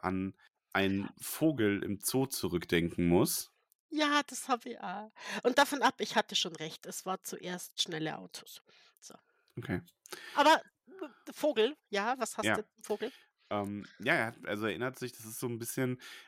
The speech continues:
Speaker 1: und ich find das halt total faszinierend, das macht das Buch aus, echt aus, auch echt aus. Und ich muss auch sagen, ähm, das Buch ist super lesenswert. Also das möchte ich nur anwerfen. Wir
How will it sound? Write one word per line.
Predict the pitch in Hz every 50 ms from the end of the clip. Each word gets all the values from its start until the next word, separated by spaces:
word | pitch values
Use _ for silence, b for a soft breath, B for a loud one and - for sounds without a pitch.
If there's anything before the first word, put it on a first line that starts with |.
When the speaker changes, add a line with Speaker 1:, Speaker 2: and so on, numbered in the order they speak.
| B -
Speaker 1:
und | 113 113 -
ich | 104 -
find | 139 131
das | 143 135
halt | 139 127 -
total | 131 131 135
faszinierend, | - - 135 - - 123 127 135 131 110
das | 101 107
macht | 113 120 -
das | 127 -
Buch | - 123 - 110
aus, | 110 104
echt | - 90 - -
aus, | 65 80 120 139 - - _
auch | - 104 120 - -
echt | - - 120 - - -
aus. | 113 117 110 110
Und | 104
ich | 101 -
muss | 127 123
auch | 127 120
sagen, | - 120 110 110 117 120 123 123 B B - -
ähm, | 117 113 107 104 92
das | 110 104 -
Buch | - 123 117 117
ist | 113 98
super | 107 117 123 - - 113 101
lesenswert. | 98 101 95 85 90 85 - - 85 82 82 80 - - _ _ _ _
Also | - 113 104 113
das | 113 -
möchte | 139 127 -
ich | - 123
nur | 120 104
anwerfen. | 92 110 117 113 107 98 98 - - 104 92
Wir | 104 101 104 101